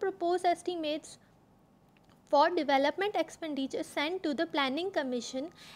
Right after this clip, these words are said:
every year for the preparation of annual development program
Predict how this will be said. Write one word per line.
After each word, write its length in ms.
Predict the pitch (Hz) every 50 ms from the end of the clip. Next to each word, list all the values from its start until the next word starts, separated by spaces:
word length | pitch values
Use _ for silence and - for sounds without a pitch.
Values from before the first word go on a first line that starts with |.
| - - -
every 280 | 294 294 294 370 381 349
year 180 | 311 294 302 302 -
for 160 | 294 269 302
the 120 | 302 339 359 -
preparation 680 | 339 320 - 311 294 285 277 277 269 - 339 330 320 - - -
of 300 | 262 240 240 240 247 - - - - 294 285
annual 260 | 285 320 349 359 302 247
development 580 | 254 254 247 240 247 247 247 277 302 330 - - -
program 520 | 262 247 208 - 240 226 220 220 240 330